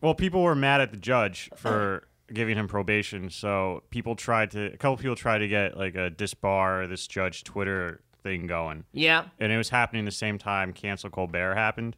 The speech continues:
Speaker 2: And Cancel Colbert is bigger, obviously.
Speaker 1: Cancel Colbert just completely overshadowed, like, it
Speaker 2: Mm-hmm.
Speaker 1: was, and just, like, what do you think about something where, like, there's, like, a real issue like that?
Speaker 2: Well, I mean, that, yeah, I cl-, yeah, d-, disbar, ah, there's so many things involved with that.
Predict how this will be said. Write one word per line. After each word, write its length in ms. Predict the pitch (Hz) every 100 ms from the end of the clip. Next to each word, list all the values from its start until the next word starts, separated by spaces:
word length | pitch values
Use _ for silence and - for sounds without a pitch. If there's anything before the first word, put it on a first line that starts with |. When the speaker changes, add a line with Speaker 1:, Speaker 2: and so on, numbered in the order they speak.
| _
Speaker 2:
And 140 | 120 117
Cancel 260 | 139 -
Colbert 280 | 131 117 123
is 80 | 113
bigger, 260 | 120 113 113
obviously. 400 | 110 113 - 127
Speaker 1:
Cancel 240 | 143 123
Colbert 360 | 113 120 135 107
just 160 | 95
completely 640 | 104 - 107 92 95 90 87
overshadowed, 760 | 101 95 - 98 95 95 92 - _ _ _ -
like, 280 | 117 107 - -
it 60 |
Speaker 2:
Mm-hmm. 100 | 120
Speaker 1:
was, 320 | 120 110 - _ _ -
and 260 | 120 117 120
just, 160 | 117
like, 120 | 123
what 80 | 117
do 60 | 127
you 60 | 123
think 140 | 127
about 220 | 113 104
something 200 | - 104
where, 120 | 101 95
like, 200 | 95 92
there's, 160 | 104
like, 100 | 95
a 40 | 92
real 260 | 113 127
issue 280 | 120 - 107
like 200 | 98 87
that? 440 | 104 113 92 - _ _ _
Speaker 2:
Well, 100 | 175
I 60 | 202
mean, 300 | 208 202 175
that, 200 | 185 180
yeah, 320 | 190 196 143 135
I 100 | 143
cl-, 280 | - 165 135
yeah, 380 | 147 180 135 110 -
d-, 100 | - - - - - _ -
disbar, 560 | 143 233 - 165 214 -
ah, 340 | - - 185 - - - -
there's 160 | 175
so 120 | 180 220
many 160 | 220
things 320 | 180 196 180
involved 480 | - 151 147 160 196
with 80 | 185
that. 180 | 165